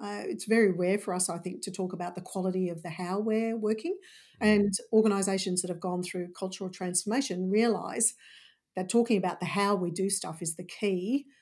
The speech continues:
Speaker 1: to us doing the what better. So when people push back and say, "Oh, this is, you know, the soft skills, the fluffy
Speaker 2: Mm.
Speaker 1: stuff,"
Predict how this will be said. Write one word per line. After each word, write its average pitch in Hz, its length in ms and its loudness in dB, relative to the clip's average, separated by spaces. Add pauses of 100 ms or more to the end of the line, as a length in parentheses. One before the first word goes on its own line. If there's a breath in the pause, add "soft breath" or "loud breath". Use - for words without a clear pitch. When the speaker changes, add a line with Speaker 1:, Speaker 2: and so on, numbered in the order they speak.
(140 soft breath)
Speaker 1:
to 185 180 0
us 185 160 4
doing 202 280 4
the 175 60 0
what 175 420 -6 (360)
better. 185 400 -2 (380 soft breath)
So 233 160 6
when 214 140 10
people 277 300 6
push 214 260 4
back 196 200 -2
and 190 100 0
say, 190 120 2
"Oh, 190 100 2
this 202 180 4
is, - 320 2
you 202 80 4
know, 190 120 8
the 180 80 0
soft 233 260 4
skills, 277 380 6
the 185 80 0
fluffy 214 300 2
Speaker 2:
Mm. 220 40 2
Speaker 1:
stuff," 302 300 -2